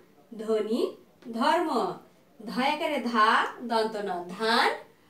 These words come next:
ধ, দন্ত নয়, দীর্ঘ ইকারে নি, ধনী। ধ, ময় রেফ, ধর্ম। আমরা ময় পরে এই যে লম্বা একটি টান দিয়েছি, ওর নাম কি? রেফ।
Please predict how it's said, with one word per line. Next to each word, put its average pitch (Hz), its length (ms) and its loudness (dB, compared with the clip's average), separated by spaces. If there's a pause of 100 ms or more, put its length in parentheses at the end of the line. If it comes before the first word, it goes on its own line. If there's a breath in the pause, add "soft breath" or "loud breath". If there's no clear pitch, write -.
(180 soft breath)
ধ, 226 140 -10 (440)
দন্ত 220 220 -2 (140)
নয়, 254 220 0
দীর্ঘ 262 180 -4 (160)
ইকারে 277 340 -2
নি, 185 80 -4 (200)
ধনী। 247 380 2 (600 loud breath)
ধ, 208 120 -14 (760)
ময় 262 300 2
রেফ, 349 200 0 (440 soft breath)
ধর্ম। 320 440 2 (640 loud breath)
আমরা 233 240 -2 (100)
ময় 320 220 4 (280)
পরে 320 240 0 (220)
এই 381 140 0
যে 339 180 -2
লম্বা 269 260 0
একটি 269 300 -6
টান 262 160 -2 (100)
দিয়েছি, 311 280 -8
ওর 381 200 -4
নাম 302 120 2 (120)
কি? 453 100 2 (500)
রেফ। 285 380 0